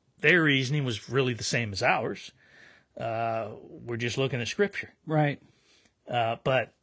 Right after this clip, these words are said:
Speaker 1: paid a price there. And then, you know, I won't mention the Christian school down the road, but, you know, I used to teach
Speaker 2: <laughs>
Speaker 1: there. And frankly, most in the <laughs> Bible department, uh, a lot of the people I just don't know anymore, but the ones that knew me aren't too enamored with me. You know, first, it,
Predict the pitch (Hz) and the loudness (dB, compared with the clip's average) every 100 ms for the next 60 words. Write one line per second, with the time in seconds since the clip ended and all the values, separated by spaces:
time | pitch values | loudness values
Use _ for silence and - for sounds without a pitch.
0 | _ _ - 170 160 170 - 180 180 - | _ _ -16 -4 -2 -2 0 0 0 -2
1 | 160 208 127 120 131 139 131 127 127 131 | -2 -2 -2 -2 -2 -2 -2 -2 -2 -2
2 | 135 139 120 117 139 151 143 117 107 - | 0 0 -2 0 0 0 -2 -2 -2 -2
3 | 120 - 107 - 120 107 107 101 98 104 | -2 -2 -6 -2 -2 0 -2 -2 -2 -2
4 | 117 131 127 - 135 113 127 131 - 110 | -2 -4 -8 -8 -10 -2 0 2 0 -6
5 | - 131 113 - 110 131 151 120 113 - | -4 -4 -2 -2 0 0 0 -2 -6 2
6 | 131 160 - 120 113 113 120 139 143 - | 2 2 0 -2 0 0 2 2 0 -4
7 | 120 117 107 285 - 247 214 147 123 - | -6 -6 -2 -2 0 4 4 4 0 2
8 | 117 110 131 - - - - - _ _ | 2 0 -6 -8 -16 -20 -20 -20 _ _
9 | _ _ _ - - 110 107 113 110 110 | _ _ _ -16 -10 -2 2 2 2 2
10 | 107 107 202 - 160 139 127 143 139 113 | 0 -4 -10 -16 -8 -4 2 4 4 0
11 | 131 117 110 104 117 95 101 110 104 101 | -2 0 -2 -2 -4 -4 -2 -2 -2 -4
12 | 135 202 254 233 240 220 196 139 139 180 | -2 -2 0 0 0 0 -2 0 0 0
13 | 160 123 123 139 - - 120 107 107 110 | -2 0 0 0 -2 -4 -4 -2 -4 -4
14 | 107 98 107 - 139 131 123 113 - 160 | -4 -4 -6 -6 -6 -4 -2 -2 2 2
15 | 165 - 120 | 0 -6 -8